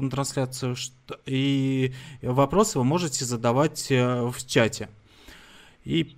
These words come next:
а, ну, то есть, так, э, вопросы, на которые вы уже ответили, м, ну, может быть, сейчас, э, повторите, вы какие курсы планируете ещё переводить? И второго, то есть, представляете, вы какие вы курсы в, в планах?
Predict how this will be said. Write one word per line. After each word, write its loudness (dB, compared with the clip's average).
а, 6
ну, 2
то -2
есть, 0
так, -2
э, 6
вопросы, 2
на -2
которые -2
вы -2
уже 0
ответили, 0
м, -4
ну, -2
может 2
быть, -6
сейчас, -4
э, 0
повторите, -2
вы -2
какие -6
курсы -2
планируете -2
ещё -2
переводить? -4
И -2
второго, -4
то -10
есть, -4
представляете, -2
вы -6
какие -2
вы -4
курсы -2
в, -6
в -14
планах? -4